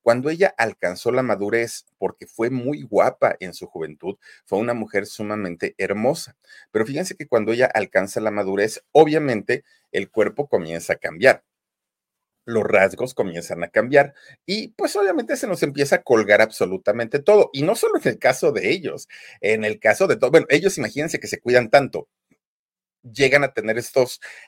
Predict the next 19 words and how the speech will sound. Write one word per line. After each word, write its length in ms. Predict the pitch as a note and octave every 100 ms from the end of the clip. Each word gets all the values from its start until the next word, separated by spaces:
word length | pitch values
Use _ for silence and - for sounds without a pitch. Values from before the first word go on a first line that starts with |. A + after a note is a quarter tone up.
| -
estragos, 720 | - - B2+ A#2 A#2+ B2 -
eh, 300 | G2+ F2+ F2
de 120 | F2+
la 120 | G2+ G#2+
edad. 260 | G2+ C#3+ -
Imagínense 540 | C#3+ B2+ - D#3+ F#3
ustedes, 400 | C3 C3 C3+ - -
uno, 560 | G#3 C#4+ C4+ A3+ - -
no, 420 | G#3 E4+ F4 E4+
pues 160 | - -
peor 240 | A2+ G#2
tantito, 380 | G#2 G#2 G2 G2
miren, 340 | G2+ A2+ E3
era 160 | F#2+ A#2+
guapa, 500 | C#3+ F#2+ - C#3+ C#3+
cómo 200 | D3 C#3+
no, 120 | A2
doña 220 | C3 A#2+
Cayetana. 640 | - - E2+ - C#3+ B2+